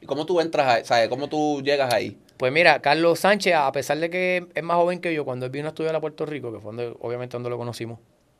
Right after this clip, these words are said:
Speaker 2: se hizo pana mío, fuera de New Yorican.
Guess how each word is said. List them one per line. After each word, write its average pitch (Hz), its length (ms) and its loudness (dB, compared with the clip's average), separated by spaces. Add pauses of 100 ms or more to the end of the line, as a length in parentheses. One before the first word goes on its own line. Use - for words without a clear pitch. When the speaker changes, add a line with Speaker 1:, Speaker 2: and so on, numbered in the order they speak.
(500)
Speaker 2:
se 123 160 -2
hizo 143 160 0
pana 160 220 4
mío, 139 280 -4 (380)
fuera 165 260 4
de 147 80 2
New 127 80 -4
Yorican. 117 400 -6